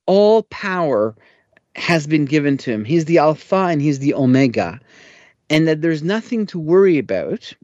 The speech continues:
There's nothing to be afraid of, um, because, you know, the kingdom of darkness is on, is on, is collapsing, and, and that all authority in heaven and earth has been passed down to him.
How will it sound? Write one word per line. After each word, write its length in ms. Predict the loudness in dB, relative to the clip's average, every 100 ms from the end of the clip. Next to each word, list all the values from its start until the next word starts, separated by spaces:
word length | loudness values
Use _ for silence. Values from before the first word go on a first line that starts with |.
| -6
There's 260 | 0 0 0
nothing 360 | -4 -2 -4
to 100 | -4
be 160 | -2 -2
afraid 500 | -2 -2 2 4 2
of, 360 | 0 -6 -12 _ _ -20 -20 _ _ 0
um, 500 | 2 2 2 -2 -8 -12 -6
because, 500 | -4 0 0 0 -8 _ _ -4
you 120 | 0
know, 140 | 2 2
the 160 | 0
kingdom 540 | -4 -4 -2 -2 -2 -4
of 180 | -4
darkness 640 | 0 2 0 -4 -8 -8 -8
is 220 | -8 -4
on, 300 | -2 0 -2
is 180 | -2 -2
on, 200 | 0 0 -2
is 180 | -4 -4
collapsing, 800 | 0 2 2 -2 -8 -12 -10 -12 -16 -20 -20 -20 _ _ -2
and, 320 | 2 2 0 -4
and 180 | -2 0
that 140 | 0 0
all 240 | 2 2
authority 800 | -2 -6 -6 -4 0 2 0 -4
in 80 | -6
heaven 320 | -4 -4 -2
and 100 | -2 0
earth 280 | 0 0
has 180 | -4 -6
been 180 | -4 -4
passed 420 | -2 -2 -4 -4
down 260 | -4 -2 -2
to 180 | -4 0
him. 240 | 0